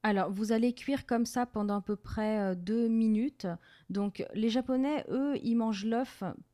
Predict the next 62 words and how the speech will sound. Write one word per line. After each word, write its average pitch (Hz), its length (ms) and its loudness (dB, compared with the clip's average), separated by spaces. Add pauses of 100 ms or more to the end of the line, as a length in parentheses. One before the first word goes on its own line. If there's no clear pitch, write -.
(120)
pas 269 140 2
tout 247 240 -8
à 233 140 0
fait 233 160 -4
cuit. 208 240 -4
Ils 185 100 -2
aiment 190 140 -2
bien 214 180 -4
que - 60 -10
ça 190 180 -4
reste 196 260 -6
encore 190 300 -4
un 185 80 -4
petit 185 180 -8
peu, 196 340 -2
euh, 180 60 0
coulant. 180 460 -2
Donc, 202 300 -6
euh, 175 80 -2
ça, - 160 -4
c'est 240 100 -4
à 214 80 2
vous 202 140 -2
de 185 80 -6
voir. 190 340 0 (360)
Sinon, 254 480 4
si - 260 -4
vous 233 160 0
préférez 233 400 -2
que 208 100 -8
l'œuf 214 160 0
soit - 160 -4
un 196 60 -2
petit - 160 -10
peu 208 100 -2
plus - 260 -8
cuit, 233 380 -6 (420)
vous 214 320 -4
arrêtez 220 360 2
la 202 120 2
cuisson. 196 600 -6 (200)
Et, 185 240 0
euh, 175 60 2
là, 202 240 0
là, 170 520 -2
là, 190 200 -2
après, 226 220 -4
c'est 214 160 -6
terminé. 185 380 -2
Donc, 160 180 -6
vous 175 100 -10
faites, 185 360 -8
euh, 165 220 -4
vous 170 120 -10
séparez 185 520 -6
en 170 200 -4
deux 214 320 -4 (400)
pour 180 140 -10
faire 175 200 -2
deux 185 200 -4
belles 180 180 -2
parts. 208 440 -4